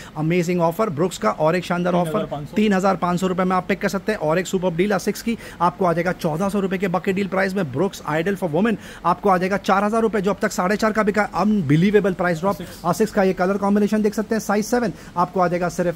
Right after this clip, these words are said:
Speaker 1: थ्री थाउजेंड रुपीज में, जो अब तक थर्टी थ्री का बिका है। कुछ football स्टड्स पे भी price drop कर दिया,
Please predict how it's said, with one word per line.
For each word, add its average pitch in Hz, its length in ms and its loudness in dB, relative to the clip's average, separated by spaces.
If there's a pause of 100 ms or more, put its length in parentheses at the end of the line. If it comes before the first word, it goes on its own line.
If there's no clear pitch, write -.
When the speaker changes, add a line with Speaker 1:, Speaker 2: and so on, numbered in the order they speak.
Speaker 1:
थ्री 190 280 0
थाउजेंड 180 240 0
रुपीज 180 240 -4
में, 175 120 -2
जो 175 80 0
अब 147 120 0
तक 175 100 0 (100)
थर्टी 165 140 2
थ्री 165 180 -2
का 160 100 -2
बिका 160 200 -2
है। 156 80 -2 (220)
कुछ 196 120 2
football 180 340 0
स्टड्स 190 240 -2
पे 202 100 2
भी 190 100 2
price 180 260 0
drop 185 220 -2
कर 190 80 -2
दिया, 190 280 -2